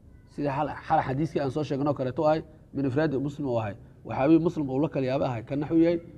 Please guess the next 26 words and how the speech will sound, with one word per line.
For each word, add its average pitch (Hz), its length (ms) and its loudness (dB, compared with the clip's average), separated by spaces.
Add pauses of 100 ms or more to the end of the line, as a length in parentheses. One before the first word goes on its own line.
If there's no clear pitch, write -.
(140)
wixii 160 220 -4
Bukhari 139 340 -2
la 143 60 -2
kala 127 160 -4
yaabo 120 180 -2
ka 120 100 -8
mid 110 140 -4
ah. 98 180 -6 (460)
Ka 143 100 -2
mid 175 140 6
ma 160 260 0
ballankii 143 400 -2
uu 135 220 -2
qaaday 117 220 -4
sheekh 143 240 -4
oo 123 140 2
ahay, 139 180 0 (360)
wixii 143 200 -2
labadooda 147 380 0
isku 131 180 -6
waafaqeen 131 420 -2
aan 135 100 2
keenay 139 300 0
ay 117 100 -2
ku 127 140 -6
mas'uuliyood. 92 560 -10